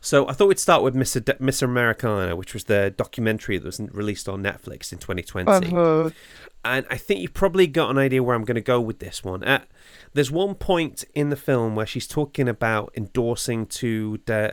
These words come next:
Speaker 1: Democratic congressional candidates. It's like a twenty eighteen clip. It's, this is post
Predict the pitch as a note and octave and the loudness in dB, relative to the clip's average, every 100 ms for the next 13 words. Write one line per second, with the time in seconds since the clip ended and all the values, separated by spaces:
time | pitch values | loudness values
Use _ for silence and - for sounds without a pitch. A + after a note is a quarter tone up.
0 | - A#2 A2 A2 - - A2+ G#2+ G2 - | -4 -6 -6 -8 -12 -8 -6 -6 -6 -10
1 | F#2+ G#2 G2+ F#2 F#2 - - - - - | -8 -8 -10 -10 -12 -10 -10 -8 -10 -20
2 | - - - - C#3 - - D3+ C#3+ C3+ | -20 -20 -10 -4 -4 -4 -4 -2 2 2
3 | C3 - C#3+ C#3+ C#3 - D#3 - - - | 0 -2 -2 -2 -6 -2 -2 -2 -10 -12
4 | - - - - C#3 - - D#3+ C#3 D3+ | -12 -20 -16 -2 0 0 -6 -6 -6 -6
5 | - - F3+ - - - | -6 0 0 0 -10 -10